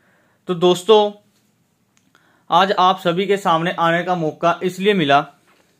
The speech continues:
कि हमने एक नया जो तीला था, वैसे तो मैंने पीछे भी बता दिया था, लेकिन अब इसको हमने दोबारा तैयार किया तो उसका रिजल्ट हमें बहुत बेहतरीन मिला,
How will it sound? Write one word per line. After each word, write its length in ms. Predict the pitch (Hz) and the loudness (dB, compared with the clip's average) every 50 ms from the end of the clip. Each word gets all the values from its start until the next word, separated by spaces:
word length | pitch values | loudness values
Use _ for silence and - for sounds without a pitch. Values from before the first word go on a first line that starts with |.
| _ _ _ _ _ _ _ _ _ _ _ _ _ _ | _ _ _ _ _ _ _ _ _ _ _ _ _ _
कि 100 | - 196 | -2 0
हमने 320 | 202 185 185 175 175 180 185 185 - | 2 2 2 2 0 0 -2 -2 -2
एक 140 | 170 170 170 | -4 -4 -2
नया 400 | 175 170 165 160 165 185 185 160 143 - - _ _ _ _ _ _ _ _ _ _ _ _ _ _ _ _ _ _ _ | -2 -2 0 0 2 2 2 0 0 -4 -10 _ _ _ _ _ _ _ _ _ _ _ _ _ _ _ _ _ _ _
जो 100 | - 160 165 | -6 -6 -4
तीला 280 | 165 185 185 180 196 190 | -2 -2 0 2 2 2
था, 380 | 190 165 135 123 123 - _ _ _ 139 | 2 0 -2 -2 -2 -8 _ _ _ -4
वैसे 380 | 131 147 147 147 143 - 185 | 0 2 2 2 2 0 -2
तो 100 | 170 190 | -2 0
मैंने 200 | 190 180 170 175 | 0 -2 -2 -2
पीछे 360 | 170 170 175 165 - - 196 196 | -4 -6 -8 -8 -4 -2 -2 -2
भी 100 | 190 196 | -2 -2
बता 320 | 175 185 180 185 160 151 151 | -2 -2 0 2 2 0 0
दिया 220 | 151 165 180 180 | 0 0 0 0
था, 420 | 175 165 151 - - - _ _ _ _ _ _ _ _ _ _ _ _ _ _ _ _ _ _ _ _ _ _ _ _ _ _ _ _ _ _ _ _ _ _ _ _ _ | 0 0 -2 -2 -2 -6 _ _ _ _ _ _ _ _ _ _ _ _ _ _ _ _ _ _ _ _ _ _ _ _ _ _ _ _ _ _ _ _ _ _ _ _ _
लेकिन 340 | - 165 165 165 190 190 190 196 196 196 - _ _ _ _ _ | -4 -4 -2 0 0 2 2 0 0 -4 -10 _ _ _ _ _
अब 140 | 165 170 170 | -2 0 0
इसको 220 | 190 180 185 196 185 | 0 0 0 0 0
हमने 200 | 175 180 180 175 | 0 0 -2 -2
दोबारा 320 | 175 160 165 160 165 175 | 0 2 2 2 2 2
तैयार 300 | 170 170 165 160 160 170 160 | 0 0 2 2 2 2 0
किया 320 | 160 - 156 160 170 180 175 - - _ _ _ _ _ _ _ _ | -4 -4 -2 0 0 0 0 -2 -8 _ _ _ _ _ _ _ _
तो 40 | 165 | -8
उसका 180 | 160 165 - 185 | -6 -2 0 0
रिजल्ट 320 | 170 170 160 170 180 175 180 | 0 2 2 2 0 0 0
हमें 160 | 175 180 165 | -2 -2 -2
बहुत 220 | 170 170 185 190 | 0 0 0 0
बेहतरीन 460 | 170 170 165 175 160 - 180 185 185 | 0 0 0 0 0 0 0 0 2
मिला, 260 | 175 160 143 131 123 | 2 2 2 2 0